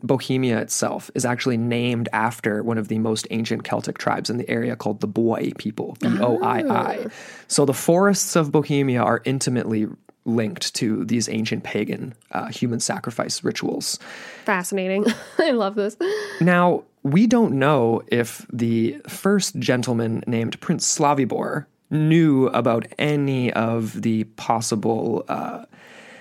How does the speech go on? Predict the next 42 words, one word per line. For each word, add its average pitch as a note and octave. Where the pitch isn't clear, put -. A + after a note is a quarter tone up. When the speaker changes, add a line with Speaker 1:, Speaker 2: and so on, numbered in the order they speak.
Speaker 1:
energies C3+
left B2+
behind A#2+
or A#2+
maybe A#2+
the A2+
bloodshed A2
that G#2+
took -
place A2+
in A#2
the G#2
forests, -
because A#2
he -
was F#3
the D3+
first -
one A#2
to -
construct -
anything A#2+
at -
this -
site. -
So -
let's D3+
get C3
into A#2
that. -
The A3
Speaker 2:
Mm-hmm. A3
Speaker 1:
earliest E3
evolutions A2+
of, A2+
uh, -
Hoska -
Castle. -
Speaker 2:
All G#3
right. F3+
Speaker 1:
Constructed F3
around E3+